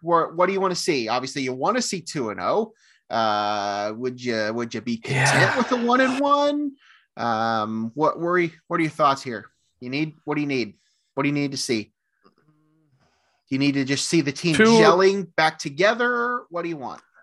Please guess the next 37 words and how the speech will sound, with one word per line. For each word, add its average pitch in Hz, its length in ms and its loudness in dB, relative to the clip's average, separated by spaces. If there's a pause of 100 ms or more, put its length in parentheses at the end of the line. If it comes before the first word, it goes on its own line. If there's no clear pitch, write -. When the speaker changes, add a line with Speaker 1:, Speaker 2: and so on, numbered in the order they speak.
(720)
Speaker 2:
Yeah, 170 380 6
that, 151 200 6
that's - 240 2
true. 120 440 2
That's 135 180 2
true. 117 320 -4 (180)
Um, 113 340 -6
I, 117 280 -2
I 123 100 0
would 117 180 0
love 127 200 0
to 120 80 -4
see 117 220 -4
a 117 120 -6 (140)
better 117 220 -2
shooting 127 320 -2
performance, 113 760 -10 (160)
um, 104 480 -8 (460)
hopefully 165 340 0
Saturday, 85 640 0 (160)
but, - 240 0 (600)
um, 87 460 -6 (200)
Indiana's 131 460 2
a 117 60 -10
tough 123 260 -4
place 123 200 0
to - 60 -8
play. 104 400 0
I 104 100 -10
know 110 180 -2
I 113 120 2
covered 117 380 -2
two 135 180 -2
games 120 300 -6
there 113 240 0
that 98 120 -6
were, 92 240 -8